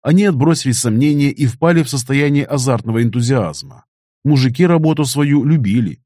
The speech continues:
и поучаствовать в обуздании и приручении чужой машины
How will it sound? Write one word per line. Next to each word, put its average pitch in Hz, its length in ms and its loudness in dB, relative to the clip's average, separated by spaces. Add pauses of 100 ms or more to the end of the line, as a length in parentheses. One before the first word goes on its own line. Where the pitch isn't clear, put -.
(160)
и 156 80 0
поучаствовать 139 720 0
в 135 60 2
обуздании 135 580 0
и 127 100 0
приручении 131 640 0
чужой 123 320 0
машины 131 580 -2